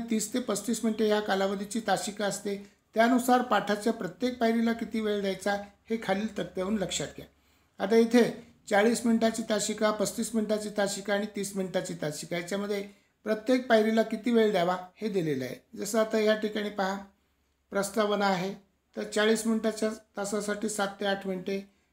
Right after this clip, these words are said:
पस्तीस मिनिटाच्या तासिकेसाठी पाच ते सहा मिनिटं द्यायची आहेत प्रस्तावनेला आणि तीस मिनिटाच्या तासिकेसाठी चार ते पाच मिनिटं द्यायची आहेत. त्याच्यानंतर हेतुकथन,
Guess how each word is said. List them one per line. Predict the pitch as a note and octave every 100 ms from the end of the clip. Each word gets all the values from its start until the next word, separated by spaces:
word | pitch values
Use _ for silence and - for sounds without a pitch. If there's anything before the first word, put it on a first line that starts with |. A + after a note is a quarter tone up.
| _
पस्तीस | A3+ G#3 B3 A3+
मिनिटाच्या | A3+ A3 G#3+ A3+
तासिकेसाठी | A3 G#3+ - G#3+ A3 G#3 G3+ G#3+
पाच | G3+ F#3+ F#3 G#3
ते |
सहा | G3 G#3 A3
मिनिटं | G#3+ G3 F#3
द्यायची | F#3 F3 F#3
आहेत | F#3
प्रस्तावनेला | F3+ F3 F#3+ F3+ F3+ F3+ F3+ - _ _
आणि | - G3 A3 A#3 A#3
तीस | A3+ -
मिनिटाच्या | G#3 G3+ G3 G#3 G3+
तासिकेसाठी | F#3+ F3 F3 F#3 E3+ F3+ E3 A3+ C#4 - _ _ -
चार | F#3 F3
ते | F#3+
पाच | - D3 D3
मिनिटं | C#3+ B2+ -
द्यायची | - -
आहेत. | - -
त्याच्यानंतर | G#3+ A#3 A#3 G3+
हेतुकथन, | A3 B3 C4 A3+ G#3+